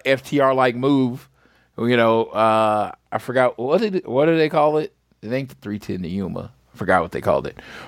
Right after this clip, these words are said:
But the Guns finisher where they, uh, elevate 'em and then hit that, um, like, flatliner. Uh, it is a pretty cool move. Uh, th-, you know, they threw everything at 'em.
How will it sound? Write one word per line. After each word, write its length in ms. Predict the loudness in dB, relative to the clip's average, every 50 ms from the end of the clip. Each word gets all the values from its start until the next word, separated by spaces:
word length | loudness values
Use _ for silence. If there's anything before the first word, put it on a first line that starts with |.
| -6
But 300 | -2 0 0 0 -2 -6 _ _
the 140 | -2 0 0
Guns 520 | 2 2 2 2 4 2 2 0 -2 -4 -2
finisher 600 | 0 0 2 2 0 -2 -2 -2 -2 -2 -2 0
where 320 | 0 2 2 4 4 2
they, 240 | 4 4 4 4 4
uh, 140 | 4 4 4
elevate 460 | 4 2 4 4 2 2 2 2 2
'em 100 | 2 2
and 160 | 0 0 0
then 160 | 0 0 0 0
hit 240 | 0 0 0 0
that, 180 | 2 2 2 4
um, 460 | 4 4 4 4 4 2 0 -6 -12 _ _ _ _ _ _ _ _ _ _ _
like, 180 | 0 0 0 -2
flatliner. 840 | -4 -4 0 0 0 0 0 0 2 2 2 2 0 -4 -8 -12 -14 _ _ _ _ _
Uh, 540 | -6 -2 0 0 2 2 0 0 -2 -4 -6 -8 -12 _
it 160 | -6 -4 -4 -4
is 140 | -6 -8
a 20 | -4
pretty 200 | 0 0 0 2
cool 180 | 2 2 2 2
move. 340 | 2 0 -2 -2 -4 -10 _ _ _ _ _ -20 -20 _ _ _ _ -2
Uh, 520 | 0 2 4 4 4 4 4 4 2 0 -2 _ _ _ -20 -20 _
th-, 140 | -20 -16 -10
you 100 | -6 -2
know, 160 | 0 2 2
they 200 | 4 4 2 2
threw 380 | 0 -2 _ -2 0 2 4 4
everything 440 | 4 2 0 -2 -4 -4 -4 -2 -2
at 160 | -4 -4 -6
'em. 220 | -12 -16 -20 -20